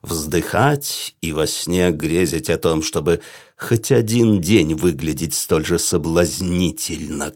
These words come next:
как она. И все они не узнают, что в действительности очарованы не её внешностью, не её, якобы не имеющей изъянов красотой,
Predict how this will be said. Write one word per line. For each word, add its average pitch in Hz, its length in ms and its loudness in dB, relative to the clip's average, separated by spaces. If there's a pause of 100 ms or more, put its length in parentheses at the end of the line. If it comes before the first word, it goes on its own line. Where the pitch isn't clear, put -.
как - 300 -8
она. 71 460 -10 (1080)
И - 180 -8
все 123 440 2
они 117 220 6
не 107 180 8
узнают, 80 920 2 (380)
что - 240 -2
в 73 80 -2
действительности 101 1200 -2 (800)
очарованы 85 800 2
не 82 200 2
её 87 440 2
внешностью, - 880 -4 (540)
не 175 280 6
её, 170 440 4
якобы 101 760 4
не 98 280 4
имеющей 107 480 4
изъянов 87 480 0
красотой, - 680 -2